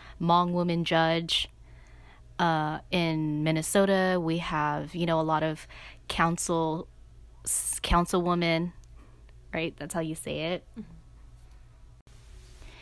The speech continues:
Speaker 1: We have a lot of Hmong women that are pursuing their doctorate's degree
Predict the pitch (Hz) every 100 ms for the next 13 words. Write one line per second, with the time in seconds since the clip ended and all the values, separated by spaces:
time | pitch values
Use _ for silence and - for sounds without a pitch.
0 | - - 185 196 208 202 180 175 180 175
1 | 170 165 - - - - - - - -
2 | 175 180 180 180 180 175 170 165 160 156
3 | 151 151 180 - - 165 165 160 160 160
4 | 160 160 160 180 196 - 196 - 196 185
5 | 196 190 190 185